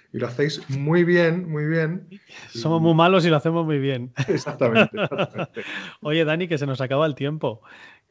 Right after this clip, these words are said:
Speaker 2: ¿Qué, cómo resumimos esto de cómo pensamos y cómo tomamos decisiones? ¿Qué podemos decir a la gente para que no sufra?
Speaker 1: Pues, a ver, sobre todo, lo pri-, la primera cuestión fundamental es que no puedes tomar decisiones si no tienes suficiente información.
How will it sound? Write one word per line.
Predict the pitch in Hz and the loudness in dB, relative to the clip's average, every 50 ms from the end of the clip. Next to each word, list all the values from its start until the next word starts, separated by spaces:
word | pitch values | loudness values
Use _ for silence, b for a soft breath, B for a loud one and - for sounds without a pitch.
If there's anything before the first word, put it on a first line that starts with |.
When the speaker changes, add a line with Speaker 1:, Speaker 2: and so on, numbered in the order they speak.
| _ - | _ -12
Speaker 2:
¿Qué, | - 139 135 139 135 135 135 135 131 131 131 131 131 131 127 127 127 123 123 120 120 117 113 113 107 - _ _ _ | -8 -6 -4 -2 -2 0 0 -2 -2 -2 -2 -2 -2 -2 -2 -2 -2 -2 -4 -4 -4 -4 -6 -8 -10 -12 _ _ _
cómo | - 147 147 151 | -2 0 2 2
resumimos | 151 139 - 143 135 131 123 117 110 - | 0 0 -2 -2 -4 -4 -4 -6 -6 -6
esto | 143 135 - - 127 117 | -8 -6 -4 -4 -4 -2
de | 117 117 | -2 -2
cómo | 117 131 131 127 | -2 -2 -2 -2
pensamos | - 127 117 110 - 139 135 127 123 117 | -2 -2 -4 -2 0 0 0 0 0 -4
y | 123 110 | -6 -4
cómo | 135 123 120 | -2 -2 0
tomamos | 113 120 117 117 117 | 2 2 2 2 0
decisiones? | 113 107 110 110 104 - 143 151 143 120 107 - - | 0 0 0 -2 0 0 0 0 0 0 -2 -6 -8
¿Qué | - 135 110 | -8 -8 -6
podemos | - 135 127 123 120 120 | -4 -2 -2 -2 -2 -4
decir | 117 113 - - - 123 117 117 113 | -4 -6 -6 -4 -4 -4 -2 -2 -2
a | 110 | -2
la | 107 104 | -2 0
gente | - 131 123 117 123 117 110 107 | 2 2 2 2 2 2 0 0
para | 107 - 117 117 117 | -2 0 0 0 0
que | 113 113 | 0 0
no | 110 107 | 0 0
sufra? | - - 160 - - 117 101 95 95 98 B B B B B B B B B B B B B B B B B _ _ _ _ _ _ _ _ _ _ | 2 0 0 2 2 0 0 -2 -4 -10 B B B B B B B B B B B B B B B B B _ _ _ _ _ _ _ _ _ _
Speaker 1:
Pues, | - 147 143 143 139 135 135 135 135 127 - - | 0 2 4 4 4 4 2 0 -2 -4 -6 -6
a | 131 127 | -4 -2
ver, | 147 156 147 | -2 -2 -4
sobre | - - 147 131 131 131 | -4 -4 -2 -2 -2 0
todo, | 131 185 196 214 | 0 0 2 2
lo | 202 175 165 | 2 0 0
pri-, | 156 151 151 | 0 0 0
la | 165 160 | -2 -2
primera | 170 190 220 220 196 - | -2 -2 0 0 0 -2
cuestión | 190 170 - - - 190 185 - | -4 -8 -6 -6 -4 -4 -4 -6
fundamental | - 180 170 165 160 160 175 185 | -8 -6 -6 -6 -4 -4 -4 -4
es | 170 - | -4 -6
que | - 151 | -6 -4
no | 147 160 170 165 | -2 -2 -2 -2
puedes | 160 151 135 131 | -2 -4 -4 -6
tomar | - 139 135 131 139 | -6 -8 -6 -6 -6
decisiones | 135 127 139 127 - 185 202 196 - | -8 -8 -8 -6 -4 -4 -4 -4 -4
si | - | -4
no | 139 139 131 | -6 -6 -4
tienes | 165 170 180 - | -6 -6 -6 -6
suficiente | - 131 123 123 113 110 143 135 131 135 | -6 -4 -4 -4 -4 -4 -4 -2 -2 -2
información. | 123 127 120 107 107 101 98 - - - 101 92 85 90 - | -2 -2 -4 -4 -4 -6 -6 -8 -6 -6 -6 -6 -6 -8 -14